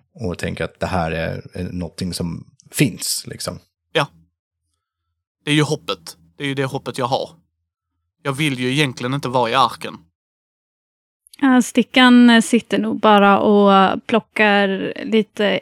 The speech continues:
Speaker 3: en sista gång med sina grejer. Eh, och, eh, s-, håller den här, det här forntidsvapnet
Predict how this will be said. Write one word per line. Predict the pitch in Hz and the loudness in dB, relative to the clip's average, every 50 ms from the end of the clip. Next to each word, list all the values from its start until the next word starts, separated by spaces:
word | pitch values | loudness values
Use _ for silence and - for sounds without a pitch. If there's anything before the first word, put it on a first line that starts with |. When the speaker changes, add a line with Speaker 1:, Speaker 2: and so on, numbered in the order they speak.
| - - | -4 -4
Speaker 3:
en | 214 214 208 202 202 202 202 208 202 254 - - - | -2 -2 0 -2 -2 -2 -4 -4 -6 -6 -8 -8 -10
sista | 220 - - 214 - - - 208 | -10 -8 -8 -8 -6 -4 -6 -4
gång | 202 208 202 202 | -2 -2 -2 -2
med | 202 202 196 | -4 -4 -4
sina | - 214 196 190 196 | -4 -4 -2 -2 -2
grejer. | 202 185 208 202 202 202 208 208 220 208 202 202 214 - _ _ _ _ _ _ _ _ _ _ _ _ _ _ _ _ _ _ _ _ _ _ _ - | -2 -2 -2 -2 -2 -2 -2 -2 -2 -2 -2 -4 -6 -8 _ _ _ _ _ _ _ _ _ _ _ _ _ _ _ _ _ _ _ _ _ _ _ -14
Eh, | - - - - - - - - - - | -12 -8 -8 -6 -6 -6 -8 -8 -8 -10
och, | 185 - _ _ _ - - | -10 -12 _ _ _ -10 -6
eh, | 196 180 143 147 151 - 113 - _ _ _ _ - | -4 -4 -4 -4 -6 -6 -10 -12 _ _ _ _ -20
s-, | - - - _ _ _ _ - | -20 -20 -20 _ _ _ _ -12
håller | - - 247 233 226 214 202 214 214 208 202 202 | -6 -2 0 0 0 0 2 0 2 2 2 0
den | 202 202 208 | 0 0 0
här, | 220 190 185 185 185 180 - - _ _ _ _ _ _ _ - | 0 0 0 -2 -2 -4 -6 -10 _ _ _ _ _ _ _ -8
det | 240 214 220 | -6 -4 -2
här | 208 208 202 196 185 - - - | -2 0 -2 -2 -4 -6 -10 -10
forntidsvapnet | - - 240 226 214 202 - 214 208 185 - - 196 247 254 220 185 - - 208 196 202 - _ - | -8 -4 -2 -2 -2 -2 -2 -4 -6 -6 -6 -4 -2 -2 0 -2 -2 -4 -8 -8 -8 -10 -12 _ -20